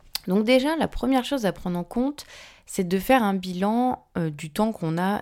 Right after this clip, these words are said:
disponible et d'adapter notre stratégie, d'adapter notre activité au temps que l'on a disponible.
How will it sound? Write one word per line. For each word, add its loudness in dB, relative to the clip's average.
disponible -4
et -2
d'adapter 0
notre 0
stratégie, -6
d'adapter 0
notre -4
activité -6
au 0
temps -2
que -12
l'on -4
a -2
disponible. -8